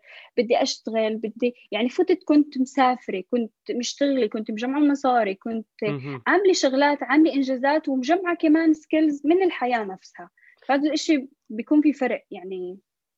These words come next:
Speaker 1: بفرق بالشخصية وبفرق بال-، كيف تتعامل مع التعليم.
Speaker 2: الإشي بالنسبة لإلك إنه تكوني جاهزة، إم، هل هو إنه مجرد إنك تكوني جاهزة من ناحية، آه،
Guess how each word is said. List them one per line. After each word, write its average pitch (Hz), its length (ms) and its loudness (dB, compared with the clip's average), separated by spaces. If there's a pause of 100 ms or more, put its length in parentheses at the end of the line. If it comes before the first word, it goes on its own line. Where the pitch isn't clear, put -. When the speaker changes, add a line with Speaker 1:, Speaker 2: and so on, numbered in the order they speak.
(280)
Speaker 1:
بفرق 269 380 0
بالشخصية 240 680 -2
وبفرق 240 400 -4
بال-، 190 400 -8 (420)
كيف - 180 -10
تتعامل 208 380 -8
مع 175 100 -8
التعليم. 180 460 -12 (360)
Speaker 2:
الإشي 175 340 -4
بالنسبة 160 360 -4
لإلك 156 280 -2
إنه 139 160 -6
تكوني 156 400 -2
جاهزة، 143 880 -4 (280)
إم، 127 340 -6 (240)
هل 156 180 -2
هو 170 160 0
إنه 160 100 0
مجرد 151 440 -2
إنك 139 160 -8
تكوني 151 280 -6
جاهزة 139 360 -4
من 131 180 -8
ناحية، 139 380 -6 (120)
آه، 127 320 -4